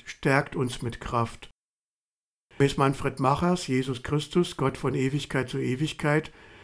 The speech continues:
zeigen Lukas eins fünfunddreißig, Lukas vier vierzehn, Apostelgeschichte zehn achtunddreißig und erster Korinther zwei vier, dass der Geist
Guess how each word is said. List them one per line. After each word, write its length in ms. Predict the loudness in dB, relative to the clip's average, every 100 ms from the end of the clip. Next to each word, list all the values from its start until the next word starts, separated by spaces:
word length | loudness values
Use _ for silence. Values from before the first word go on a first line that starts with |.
| -6
zeigen 600 | 2 6 6 6 4 4
Lukas 400 | 0 0 2 2
eins 240 | 0 0
fünfunddreißig, 880 | 0 0 2 2 4 6 4 2 -4
Lukas 320 | -2 0 -2
vier 260 | -2 -2 -4
vierzehn, 680 | 0 0 0 0 2 2 0 -6 -20 -20 -20 -6
Apostelgeschichte 920 | -2 2 0 0 -4 -2 -4 -2 -4
zehn 260 | 0 2 4
achtunddreißig 1000 | 2 2 0 0 2 0 0 -6 -8 -16 -20 -20 -14 -6
und 120 | -2
erster 300 | 0 0 -2
Korinther 480 | -4 -2 0 0 -4
zwei 260 | -2 0
vier, 520 | 0 -2 2 4 4 0 -10 -20 -20 -14
dass 100 | -4
der 140 | -4
Geist 580 | 0 2 4 2 0 -12